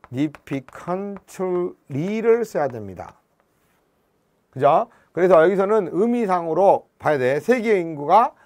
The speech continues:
상당히 증가했습니다. 이러려면요. 자, significantly라는 뭐가 와야 맞을 것이다? 부사가 와야 맞을 겁니다. 알겠습니까?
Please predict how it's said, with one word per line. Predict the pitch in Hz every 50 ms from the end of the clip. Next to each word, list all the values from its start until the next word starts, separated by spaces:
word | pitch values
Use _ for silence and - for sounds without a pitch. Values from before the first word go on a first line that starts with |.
| _ _ _ _ _ _ _
상당히 | - - - - 202 254 302 320 320 339 339 339 330 349 302 285 269 262 254 247 247 208
증가했습니다. | - - 180 165 156 147 139 131 123 120 - - 120 110 104 107 104
이러려면요. | 104 104 117 117 117 120 135 156 170 165 135 101 101 110 151 196 _ _ _ _ _ _
자, | _ - - 220 113
significantly라는 | - - - 208 190 214 208 185 175 180 156 - _ - 165 151 147 131 - 156 143 135 127 131 135 131 127 120 117 117 113
뭐가 | 107 123 143 156 156 147
와야 | 135 127 120 120 113
맞을 | 107 107 101 98 113 113
것이다? | - 113 98 - _ - 135 170 190 208 _ _ _ _ _ _ _
부사가 | _ - 117 123 131 - 131 123 113 117 139 170 190 208 220 - _ _ _
와야 | - 110 101 101 110 131 156 175 190 _ _
맞을 | - 101 95 123 139
겁니다. | 135 - 113 98 98 92 87 90 92 90 87 80 76 80 80 _
알겠습니까? | _ 113 120 120 143 139 - 151 143 135 117 - 117 117 117 120